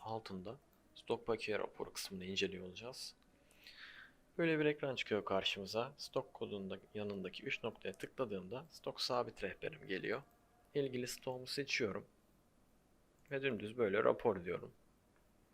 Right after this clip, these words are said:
Seçtiğim stoğun ölçü birimi ve bakiyesi karşıma geliyor. Bu raporu farklı formatlarda alıp kaydedebilirim.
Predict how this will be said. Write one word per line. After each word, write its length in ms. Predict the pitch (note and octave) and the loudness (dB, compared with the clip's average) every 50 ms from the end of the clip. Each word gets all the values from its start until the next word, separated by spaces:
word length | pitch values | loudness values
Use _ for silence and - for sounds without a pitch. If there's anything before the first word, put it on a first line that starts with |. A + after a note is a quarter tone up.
| _ _ - - - - _ _ - _ - | _ _ -20 -20 -20 -20 _ _ -20 _ -12
Seçtiğim 540 | - - C3 C3 - - C3 B2+ B2 A#2+ | -8 -4 -4 -4 -2 -2 -2 -4 -4 -4
stoğun 460 | - - - - - - F2 - A2+ - _ _ _ _ - - | -8 -10 -6 -4 -4 -4 -4 -6 -12 -14 _ _ _ _ -4 0
ölçü 420 | B2 B2+ A2+ - - - C3 B2+ | 0 0 0 0 0 0 2 4
birimi 300 | A#2 G#2+ A2 A#2 G#2+ F#2 | 4 4 4 4 2 2
ve 180 | F#2 G#2+ G#2+ G#2 | 2 0 2 0
bakiyesi 440 | A2 A2 - - G#2+ G#2 - - | -2 -2 -2 -4 -4 -4 -4 -2
karşıma 420 | - - - - - - - F2 F2 | 0 0 0 0 -2 -6 -6 -6 -8
geliyor. 360 | F2 E2+ E2 E2+ - - A#2 - _ _ _ _ - - - - _ _ _ _ _ - - _ _ _ _ - | -6 -6 -4 -4 -4 -4 -4 -8 _ _ _ _ -20 -20 -20 -20 _ _ _ _ _ -20 -20 _ _ _ _ -6
Bu 60 | C3 | -4
raporu 260 | B2+ A#2+ - B2 A#2+ A#2+ | -4 0 4 4 4 4
farklı 320 | - A#2 A#2 - - - | 4 2 2 0 -2 -2
formatlarda 640 | - A#2+ A2 A2 A2 G#2+ - A2 G#2+ G#2 - - | 0 0 0 0 -2 -2 -2 -2 -2 0 -2 0
alıp 240 | - G2 G2+ G2 - | 0 2 2 2 2
kaydedebilirim. 720 | - F#2+ F#2+ G2 F#2+ F#2 F#2 F#2+ F2+ F2+ G2 G2+ - - | 2 0 2 2 0 0 0 0 0 0 0 -2 -2 -6